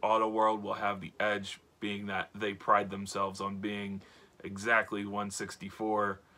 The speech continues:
scale. So, needless to say, though, if you are like me and you just pick up any brand, you know, I've bought even off-name cars. I have some off-name cars from my past,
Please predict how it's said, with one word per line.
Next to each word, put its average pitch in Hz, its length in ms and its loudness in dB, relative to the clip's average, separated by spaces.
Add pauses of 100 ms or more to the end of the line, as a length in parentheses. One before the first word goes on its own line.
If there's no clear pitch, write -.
(220)
scale. 101 560 0 (160)
So, 101 460 -2 (960)
needless 196 480 4
to 135 100 -10
say, 147 240 2
though, 147 480 4 (400)
if 131 220 0
you 151 440 0
are 147 160 8
like 123 320 2
me 113 200 -2
and 113 100 -4
you 117 220 -6
just - 280 -10
pick 113 240 -2
up 101 160 2 (420)
any 120 220 2
brand, 113 560 0 (240)
you 104 120 -4
know, 104 140 6
I've 117 220 4
bought 110 400 8
even 101 340 -2
off-name 110 600 2
cars. 107 640 2 (480)
I 107 100 0
have 110 180 2
some 101 120 -6
off-name 104 440 -2
cars 104 280 2
from 98 120 -8
my 95 120 -6
past, 101 420 0